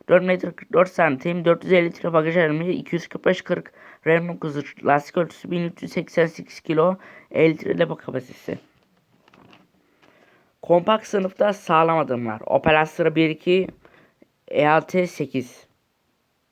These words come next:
PureTech motor. Opel Compact Hatchback sınıfına kült mo-, model Opel Astra, o, model Astra tamamen yeni bir karosör ve yeni marka kimliği ile yollarda benzinli ve dizel motor alternatif-, alternatifleri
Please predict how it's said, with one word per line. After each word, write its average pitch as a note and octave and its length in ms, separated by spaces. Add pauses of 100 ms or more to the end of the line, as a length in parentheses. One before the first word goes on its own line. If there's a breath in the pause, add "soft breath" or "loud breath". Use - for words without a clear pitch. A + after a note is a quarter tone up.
PureTech D3 520
motor. C3 320 (1080 soft breath)
Opel G3+ 320
Compact G3+ 380
Hatchback G#3 340
sınıfına G3 640
kült G3+ 260
mo-, - 300
model F#3 280
Opel F#3+ 320
Astra, G3 240 (600 soft breath)
o, - 260 (240 soft breath)
model F#3+ 380
Astra G3+ 300
tamamen G3+ 340
yeni F#3+ 260
bir G3 140
karosör F#3+ 500
ve F#3+ 80
yeni F3+ 140
marka F#3 360
kimliği F#3 460
ile F#3 100
yollarda F3+ 480
benzinli E3+ 460
ve F#3 140
dizel G3 240
motor F#3+ 420 (380 loud breath)
alternatif-, F3 680 (260)
alternatifleri F3+ 1300